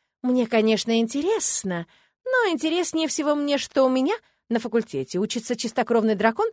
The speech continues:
с огромным радиусом поискового заклинания, так что сделай милость, постарайся не вылететь из академии раньше срока».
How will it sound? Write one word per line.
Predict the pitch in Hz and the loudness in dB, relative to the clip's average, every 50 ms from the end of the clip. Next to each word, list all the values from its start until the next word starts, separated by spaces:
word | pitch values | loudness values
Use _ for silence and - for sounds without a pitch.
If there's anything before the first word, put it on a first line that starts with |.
| _ - _ _ - | _ -16 _ _ -12
с | - - 269 | -4 2 2
огромным | 254 208 226 233 233 233 233 233 233 | 2 6 6 6 6 6 4 4 4
радиусом | 233 311 339 254 254 220 208 - 233 220 214 | 4 2 2 0 -2 -2 -2 0 0 -2 0
поискового | 233 233 220 202 - - 302 311 285 254 269 247 | 2 2 2 2 2 0 0 0 2 2 0 -2
заклинания, | 233 262 - 269 254 208 160 139 131 131 135 131 - _ _ _ _ _ | -2 -2 -2 -2 -2 -2 -2 -4 -6 -6 -8 -10 -10 _ _ _ _ _
так | - 269 254 - | -8 -8 -8 -8
что | - - 240 240 | -6 -4 -4 -4
сделай | 196 226 349 381 330 277 | 0 0 2 2 2 2
милость, | 208 175 165 151 143 147 - - - - _ _ _ _ _ - | 0 0 -2 -4 -6 -8 -10 -12 -16 -20 _ _ _ _ _ -8
постарайся | 339 320 - 330 311 359 403 381 - 359 320 | -8 -2 2 2 4 4 4 2 2 0 0
не | 262 277 277 | 2 2 0
вылететь | 233 302 339 359 302 - 254 - - | 2 2 0 0 0 -2 -6 -8 -4
из | 277 233 220 | -4 -2 -2
академии | 233 254 233 214 240 311 320 277 240 233 | 0 0 0 -2 0 -2 -2 0 0 0
раньше | 233 233 220 - 247 226 | 0 -2 -4 -6 -8 -10
срока». | - 254 277 - - - 156 | -8 -8 -8 -10 -10 -18 -20